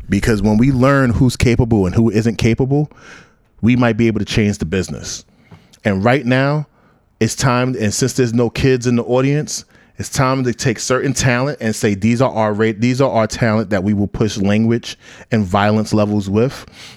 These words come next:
And these are our talent that we'll keep at P G thirteen." There should be levels to each, to tiers of wrestlers. There should be a certain tier of wrestlers that they're using right now as R-rated, tiers of wrestlers that they're using as P G thirteen, and then you just, you have tiers of wrestlers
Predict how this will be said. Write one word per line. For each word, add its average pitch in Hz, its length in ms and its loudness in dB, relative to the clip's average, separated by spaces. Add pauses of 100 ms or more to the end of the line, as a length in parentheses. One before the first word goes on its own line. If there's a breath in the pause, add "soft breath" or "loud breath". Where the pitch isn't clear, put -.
And 85 140 -4
these 117 200 2
are 120 80 4
our 107 120 2
talent 110 420 0
that 95 140 0
we'll 98 120 2
keep - 280 -2
at 95 160 -2
P 110 180 2
G 98 140 0
thirteen." 101 440 -2
There 101 100 0
should 120 180 -2
be 120 100 0
levels 110 520 0
to - 260 -6
each, 107 260 -2 (320 loud breath)
to - 100 -2
tiers 113 380 -2
of 92 140 -4
wrestlers. - 520 -8 (540 soft breath)
There 113 80 -6
should 110 180 -4
be 92 80 -4
a 82 40 -8
certain 123 340 -2
tier 123 240 0
of 110 80 -2
wrestlers 117 460 0
that 98 100 -2
they're 110 120 0
using 107 320 0
right 107 180 0
now 104 240 2
as 85 100 -4
R-rated, 123 720 0
tiers 117 280 0
of 101 140 -4
wrestlers 107 400 0
that 90 120 -6
they're 101 120 2
using 98 320 0
as 90 100 -4
P 110 220 0
G 104 140 0
thirteen, 131 640 -2 (420 loud breath)
and 101 180 0
then 95 160 0
you 98 120 0
just, 101 240 -4
you 107 80 0
have 95 240 -4
tiers 110 260 0
of 101 100 -4
wrestlers 101 460 -4